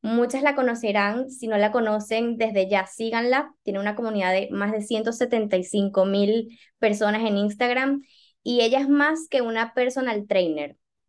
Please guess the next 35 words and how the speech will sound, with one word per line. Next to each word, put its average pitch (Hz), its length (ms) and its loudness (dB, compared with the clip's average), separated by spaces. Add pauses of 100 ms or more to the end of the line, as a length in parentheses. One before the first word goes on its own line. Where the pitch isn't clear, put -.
(100)
Ella 220 220 2
es 262 260 -6
una 254 320 2
coach 277 320 2 (160)
que 233 140 0
además 220 680 0 (120)
de 233 160 -2
motivarte, 220 720 2
te 262 100 -2
ayuda 208 220 0
a 208 40 -4
ponerte 202 360 -4
en 208 140 -6
forma 240 460 -2 (160)
emocionalmente. 190 1160 0 (520)
Y 226 120 -2
lo 220 100 6
que 226 80 0
me 233 100 2
encanta 233 400 0
de 254 140 2
ti, 214 300 -6
Isa, 254 340 -4 (160)
es 208 520 0 (360)
que 240 260 2
tú 254 420 0 (240)
animas 226 440 2
a 302 40 2
las 294 120 0
personas 214 500 -2
a 269 80 -2
construir 220 640 -4
su 277 80 0
mejor 214 320 2
versión, 240 580 -4